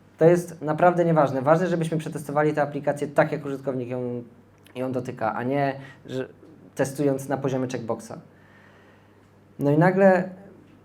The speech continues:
wyszliśmy od testów i wyszliśmy od, e,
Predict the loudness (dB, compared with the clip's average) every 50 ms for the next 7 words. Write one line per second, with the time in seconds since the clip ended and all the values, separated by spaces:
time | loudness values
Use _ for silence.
0 | _ _ _ _ -16 -16 -6 0 2 2 4 2 0 -2 -2 0 0 0 0 2
1 | 2 2 2 0 -2 -2 -2 -2 -2 -2 -4 -4 -6 -8 -4 -2 -2 0 2 0
2 | 0 -2 -4 -10 -18 -20 -20 -20 -20 _ _ _ _ -4 0 0 2 2 2 0
3 | -2 -2 -4 -4 -4 -6 -6 -6 -8